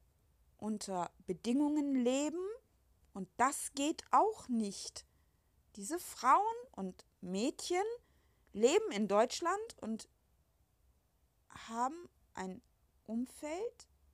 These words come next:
wo sie reingeboren wurden, wohlbemerkt, wo sie auch unterdrückt werden, als ob sie in einem anderen Land leben würden. Berufsstände,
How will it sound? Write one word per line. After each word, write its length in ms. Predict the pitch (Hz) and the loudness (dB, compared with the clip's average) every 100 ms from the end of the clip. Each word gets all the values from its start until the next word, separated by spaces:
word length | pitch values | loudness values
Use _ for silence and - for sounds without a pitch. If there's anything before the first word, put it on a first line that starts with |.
| _ _ _ _ _ _ _ | _ _ _ _ _ _ _
wo 100 | 220 | -12
sie 100 | 214 | -8
reingeboren 640 | 233 196 226 190 170 175 165 | -6 -4 -2 -2 -2 -4 -6
wurden, 320 | 165 180 233 _ - | -6 -8 -10 _ -14
wohlbemerkt, 760 | 196 196 226 233 269 - - _ _ _ _ _ _ _ _ _ _ _ _ _ _ _ _ _ - | -10 -8 -6 -6 -6 -12 -20 _ _ _ _ _ _ _ _ _ _ _ _ _ _ _ _ _ -20
wo 500 | 208 196 208 233 247 | -16 -12 -6 -4 -4
sie 540 | 220 226 247 247 262 - _ _ _ _ _ _ _ | -4 -4 -2 -2 -4 -8 _ _ _ _ _ _ _
auch 240 | 294 330 - | -4 -4 -4
unterdrückt 640 | 240 240 226 - 330 _ 214 | -8 -8 -10 -8 -10 _ -6
werden, 300 | 233 277 254 | -4 -4 -8
als 180 | 202 | -12
ob 160 | - 220 | -14 -12
sie 100 | 294 | -10
in 100 | 262 | -8
einem 240 | 240 247 | -6 -8
anderen 320 | 285 294 247 214 | -8 -10 -8 -6
Land 260 | 208 202 | -6 -6
leben 280 | 208 208 202 | -6 -6 -8
würden. 260 | 196 208 226 _ _ _ _ _ _ _ _ _ _ _ _ _ _ _ _ _ _ _ _ _ _ _ _ _ _ _ _ _ - | -10 -12 -14 _ _ _ _ _ _ _ _ _ _ _ _ _ _ _ _ _ _ _ _ _ _ _ _ _ _ _ _ _ -2
Berufsstände, 920 | 247 226 349 - - - 311 349 | 0 2 2 2 -2 2 2 2